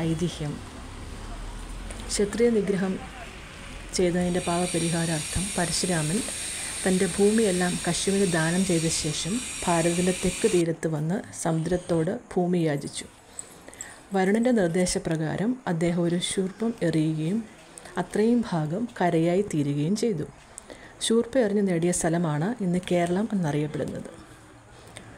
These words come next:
ഈ ഭൂമിയും ബ്രാഹ്മണർക്ക് തന്നെ ദാനം ചെയ്തിട്ട് അദ്ദേഹം മഹേന്ദ്രഗിരിയിലേക്ക് പോയി. എന്നാൽ ദാനമായി ലഭിച്ച ഭൂമി ഉപ്പുരസം നിറഞ്ഞതാകയാൽ വാസയോഗ്യമല്ലെന്ന് കണ്ട് ബ്രാഹ്മണർ ചെന്ന് അദ്ദേഹത്തോട് സങ്കടം ഉണർത്തിച്ചു.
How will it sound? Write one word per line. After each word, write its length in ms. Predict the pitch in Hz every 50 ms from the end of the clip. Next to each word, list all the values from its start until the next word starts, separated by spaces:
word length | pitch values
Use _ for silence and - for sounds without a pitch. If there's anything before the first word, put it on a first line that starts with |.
| - - - - - - - - - - - - - - - - - - - - - - - - -
ഈ 80 | 233 254 254
ഭൂമിയും 540 | 208 - 226 226 214 208 190 180 170 196 233 - - - - - - - - - - - -
ബ്രാഹ്മണർക്ക് 580 | 190 175 185 185 190 196 202 208 208 202 -
തന്നെ 240 | - 196 185 185 190
ദാനം 300 | 180 180 170 170 170 175 170
ചെയ്തിട്ട് 340 | - 160 156 160 160 - 214
അദ്ദേഹം 420 | 220 202 151 160 160 156 156 196 208
മഹേന്ദ്രഗിരിയിലേക്ക് 920 | 190 165 147 165 165 165 170 180 190 160 175 160 156 156 151 151 151 - - -
പോയി. 220 | - 139 - - - - - - - - - - - - - -
എന്നാൽ 240 | 180 180 185 180 180 170
ദാനമായി 520 | 165 180 175 180 185 208 214 220 233 247
ലഭിച്ച 360 | 240 202 180 165 160 165 - 175
ഭൂമി 320 | - - 170 160 156 165 156
ഉപ്പുരസം 500 | 185 185 - - 214 202 214 208 - 226
നിറഞ്ഞതാകയാൽ 760 | 220 196 170 170 165 165 165 156 147 147 147 143 151 160 214 254 254 - - - - -
വാസയോഗ്യമല്ലെന്ന് 920 | 180 175 175 170 - - 208 196 190 180 190 202 190 170 165 165 160 165 165
കണ്ട് 320 | 160 151 147 147 147 170 220 - - - - - - - - - - - - 180
ബ്രാഹ്മണർ 440 | 170 175 175 175 180 190 202 208 202
ചെന്ന് 320 | - - 170 160 165 208 233 -
അദ്ദേഹത്തോട് 560 | 175 160 147 170 165 156 156 - 165 151 175
സങ്കടം 440 | 185 - - 180 160 156 160 160 185
ഉണർത്തിച്ചു. 500 | 202 175 151 156 - 143 131 - - -